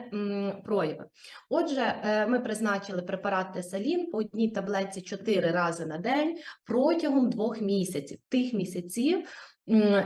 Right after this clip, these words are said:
які були для пацієнтки критичними, де були найбільші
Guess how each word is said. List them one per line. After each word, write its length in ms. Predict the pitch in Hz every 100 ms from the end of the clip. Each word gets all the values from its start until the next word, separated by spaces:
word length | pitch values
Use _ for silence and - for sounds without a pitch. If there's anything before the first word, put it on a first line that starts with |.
| 185
які 360 | 202 - 262
були 540 | 233 185 208 247 - -
для 220 | 180 214
пацієнтки 680 | 196 180 208 208 185 170 -
критичними, 840 | 170 233 240 208 165 - 190 220
де 320 | 220 185 247 269
були 520 | 220 208 247 226 -
найбільші 720 | 180 214 262 240 220 - 190